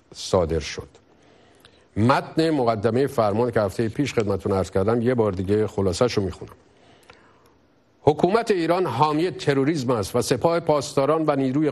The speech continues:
قدس آن از تروریسم حمایت می‌کند و در عملیات تروریستی مستقیماً دخالت دارد. حکومت ایران شهروندان آمریکایی را خودسرانه زندانی می‌کند. در ایجاد بحران‌های انسانی نقش دارد.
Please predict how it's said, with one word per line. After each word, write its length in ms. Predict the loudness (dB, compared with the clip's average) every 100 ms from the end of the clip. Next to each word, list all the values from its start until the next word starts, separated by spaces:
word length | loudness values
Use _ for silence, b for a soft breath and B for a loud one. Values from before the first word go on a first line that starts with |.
| 0
قدس 300 | -2 -2 0
آن 220 | 0 2
از 220 | 0 -2
تروریسم 540 | -2 0 0 -2 -2 -2
حمایت 420 | 0 2 2 0
می‌کند 360 | -2 0 0 2
و 60 | 2
در 160 | 2 2
عملیات 640 | 0 2 0 0 0 -2
تروریستی 680 | -4 -2 -2 0 -2 -4 -2
مستقیماً 760 | 0 0 -2 -2 0 2 2 2
دخالت 520 | 0 0 2 0 0
دارد. 320 | -2 -4 -8 b b b b b -2
حکومت 460 | 0 2 2 2
ایران 260 | 0 2 0
شهروندان 680 | 2 2 2 0 0 0 0
آمریکایی 500 | 0 0 0 0 0
را 100 | 0
خودسرانه 680 | 0 -2 0 0 2 0
زندانی 540 | 0 -2 0 0 2 0
می‌کند. 420 | -2 -2 -4 -4 -10 b b b b b -2
در 280 | 0 0 0
ایجاد 480 | -2 2 2 2 2
بحران‌های 640 | 0 2 2 2 2 0 0
انسانی 400 | 0 0 2 2
نقش 380 | 2 0 -4
دارد. 380 | -2 -2 -2 -6